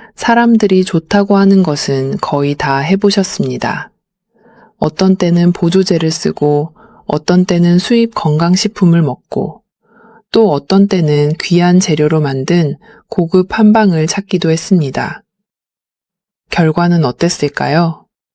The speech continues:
좋아진 게 아니라 더 힘들어졌습니다.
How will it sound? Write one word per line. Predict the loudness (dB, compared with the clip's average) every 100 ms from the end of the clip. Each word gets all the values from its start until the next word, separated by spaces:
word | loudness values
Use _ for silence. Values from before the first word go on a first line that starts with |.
| _ _ _ _ _ _ _ _
좋아진 | 0 2 2 2 2
게 | 2
아니라 | -2 -4 -4 -2 -2 -6 -8 -8
더 | -4 -2 -2
힘들어졌습니다. | 2 2 4 0 -2 -4 -6 -6 -6 -8 -8 -12